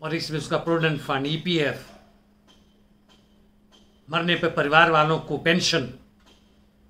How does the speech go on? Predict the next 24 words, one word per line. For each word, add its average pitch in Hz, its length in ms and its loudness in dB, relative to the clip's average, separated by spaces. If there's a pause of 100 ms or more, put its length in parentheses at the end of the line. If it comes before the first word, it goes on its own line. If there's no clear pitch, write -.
(420)
या 160 160 -2
मुआवजा, 160 540 4 (2000)
बीच 190 340 -2
में 165 300 0
बीमार 156 380 4
पड़े 156 280 2
तो 156 140 -6
उसकी 151 240 -6
देखभाल, 143 520 0
बच्चों 151 320 -4
की 135 100 -8
शिक्षा, - 460 -6 (420)
ये 214 80 -2
सब 320 240 0
खत्म - 320 2
हो 180 140 2
जाएगा। - 400 -10 (1600)
या 175 160 -2
contract 196 540 4
labor 170 260 2
करेंगे। 110 400 -12 (480)
जरूरत 302 440 2
नहीं 269 240 6
है, 160 360 0